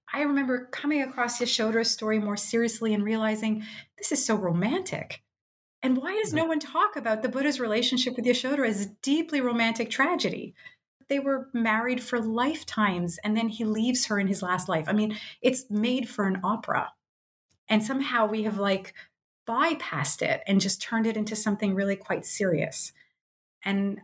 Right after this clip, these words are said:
Speaker 1: I understand why we've done that on some fronts, but I think we have robbed ourselves of some of the, the beauty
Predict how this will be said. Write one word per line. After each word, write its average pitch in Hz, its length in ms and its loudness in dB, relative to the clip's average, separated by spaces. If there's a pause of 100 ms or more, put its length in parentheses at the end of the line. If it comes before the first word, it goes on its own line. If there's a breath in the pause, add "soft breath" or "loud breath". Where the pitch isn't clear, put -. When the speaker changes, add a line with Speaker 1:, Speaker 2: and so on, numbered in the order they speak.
Speaker 1:
I 202 140 2
understand 226 540 0
why 262 120 0
we've 262 140 -6
done 254 160 0
that 254 140 2
on 247 120 0
some 247 200 -4
fronts, 233 320 0
but 202 160 0
I 190 80 2
think 214 340 0
we 208 120 2
have 180 160 -2
robbed 185 380 2
ourselves 160 720 0
of 170 120 -2
some 208 380 2
of 208 160 -2
the, 180 240 0 (680 loud breath)
the 220 60 -2
beauty 226 640 0